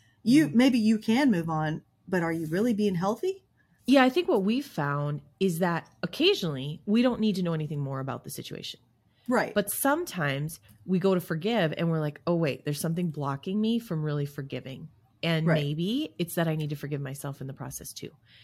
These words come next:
Speaker 2: And so
Speaker 1: Exactly.
Speaker 2: by working with, you know, the theta healing modalities and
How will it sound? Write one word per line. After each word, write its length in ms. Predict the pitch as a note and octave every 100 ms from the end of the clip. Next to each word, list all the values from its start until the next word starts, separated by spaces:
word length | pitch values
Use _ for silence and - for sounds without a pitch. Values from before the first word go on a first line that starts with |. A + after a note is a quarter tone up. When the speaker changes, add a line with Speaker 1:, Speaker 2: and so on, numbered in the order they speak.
| - -
Speaker 2:
And 140 | G#3
so 120 | D#3+
Speaker 1:
Exactly. 280 | C3+ - A2+ D#3+
Speaker 2:
by 180 | F#3+
working 720 | G3 F3 A3 A#3+ A#3 F#3+ E3+ D#3+
with, 220 | F#3+ F#3+ - _ _ _ -
you 140 | F#3
know, 180 | D3 C3 - _ _ _
the 300 | F3+ D#3+ C#3
theta 240 | - F#3 D#3+
healing 340 | D#3+ E3 D3+
modalities 520 | D3 D3 C#3+ C#3+ C#3
and 480 | - C#3 C3+ C3